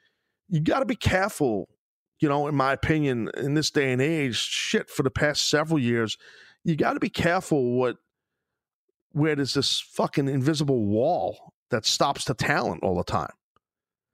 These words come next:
Okay, so you're in the ring talking shit about me. I come down the aisle. I go to get in the ring.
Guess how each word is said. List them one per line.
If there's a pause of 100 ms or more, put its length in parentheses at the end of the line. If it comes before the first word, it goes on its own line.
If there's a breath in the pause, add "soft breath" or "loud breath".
(720)
Okay,
so (100)
you're
in
the
ring
talking
shit
about
me. (2500 loud breath)
I
come
down
the
aisle. (1000)
I
go
to
get
in
the
ring.